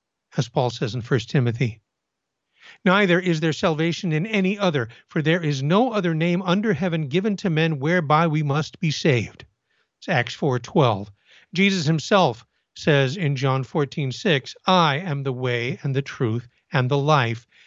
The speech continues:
and no man cometh to the Father but by me." And note, Jesus says, "I am the way,"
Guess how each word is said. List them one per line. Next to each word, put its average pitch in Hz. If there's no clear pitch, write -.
and 127
no 180
man 139
cometh 135
to 147
the 135
Father 123
but 120
by 135
me." 147
And 208
note, 233
Jesus 247
says, 202
"I 196
am 180
the 202
way," 147